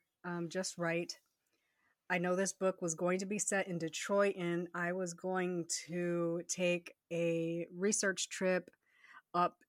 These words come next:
to, like, the Ann Arbor and Detroit area and just kinda scope it out. And I just never ended up going up there. The, I think the pandemic really ruined that, but I also, um,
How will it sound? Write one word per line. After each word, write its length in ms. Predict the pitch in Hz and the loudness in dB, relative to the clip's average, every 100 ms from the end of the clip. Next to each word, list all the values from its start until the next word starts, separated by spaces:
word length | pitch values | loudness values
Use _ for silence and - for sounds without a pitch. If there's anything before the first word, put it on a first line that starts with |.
| - | -2
to, 200 | - 180 | 2 2
like, 220 | 175 165 - | 4 2 0
the 140 | 170 | -2
Ann 260 | 185 175 180 | 0 -2 0
Arbor 640 | 185 202 202 202 196 196 | 0 2 4 6 4 4
and 260 | 180 170 170 | 0 0 0
Detroit 500 | 170 - 185 190 190 - | -2 -2 2 2 0 -2
area 840 | 180 185 185 185 185 185 180 180 - | 0 2 2 2 2 2 2 -2 -6
and 180 | 175 165 | -6 -2
just 220 | 175 - | -2 -4
kinda 260 | - 185 170 | -2 0 2
scope 320 | - 185 180 | 0 -2 -2
it 80 | 180 | -2
out. 440 | 175 175 175 170 _ _ _ _ _ | -2 -2 -4 -6 _ _ _ _ _
And 360 | 170 175 170 170 | -4 -2 0 -2
I 80 | 175 | -2
just 420 | 170 208 - - | 0 0 0 -2
never 400 | 185 185 180 175 | -6 -2 2 0
ended 240 | 180 170 165 | 0 -2 0
up 260 | 165 170 | -2 -4
going 320 | 175 170 165 160 | -4 -2 0 -2
up 160 | 160 | -4
there. 300 | 175 165 165 | -2 0 0
The, 160 | 156 165 | -4 -6
I 80 | 165 | -6
think 180 | 170 170 | -6 -6
the 80 | 170 | -6
pandemic 600 | 170 160 160 165 170 170 | -4 -4 -2 0 -2 0
really 180 | 170 165 | 0 2
ruined 360 | 165 165 165 | 2 0 0
that, 180 | 165 165 | -2 -4
but 100 | 160 | -6
I 80 | 165 | -8
also, 640 | 165 170 - 170 160 160 170 | -6 6 6 6 0 -2 -4
um, 360 | 165 160 156 | -6 -6 -10